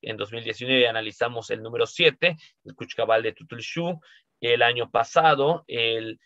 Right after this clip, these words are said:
Cuchcabal de Quepech, número cinco,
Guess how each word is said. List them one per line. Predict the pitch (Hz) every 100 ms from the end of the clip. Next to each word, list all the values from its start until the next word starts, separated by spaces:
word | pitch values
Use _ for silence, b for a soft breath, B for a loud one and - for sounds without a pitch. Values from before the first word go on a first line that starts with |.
| _
Cuchcabal | - 156 - 131 120 120
de | 120
Quepech, | - 131 - 151 160 - - _ -
número | 113 117 120
cinco, | - 196 170 - 165